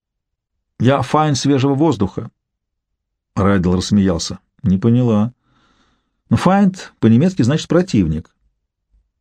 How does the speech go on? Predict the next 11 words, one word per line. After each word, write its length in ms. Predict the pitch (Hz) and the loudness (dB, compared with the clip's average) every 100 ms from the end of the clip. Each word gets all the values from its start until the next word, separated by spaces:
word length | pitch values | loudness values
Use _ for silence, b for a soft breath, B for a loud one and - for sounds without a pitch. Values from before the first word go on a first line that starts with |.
| _ - | _ -2
Если 260 | 104 104 107 | 0 2 0
ты 320 | 170 180 - _ | 2 0 -2 _
файн 400 | - - 147 120 | -10 -2 0 0
свежего 480 | - 127 131 107 107 | 0 0 0 2 0
воздуха... 560 | 107 156 170 135 101 - | 2 2 0 -2 -4 -2
А, 300 | 117 95 87 | 0 0 -2
теперь 240 | - 101 | -2 -2
поняла. 500 | 123 131 135 110 95 - - | 0 -2 0 0 -2 -4 -2
Она 180 | 101 | 0
рассмеялась 520 | 95 - 113 98 90 90 | 0 0 0 2 0 0
забавно. 520 | 131 170 117 123 | 0 0 0 -2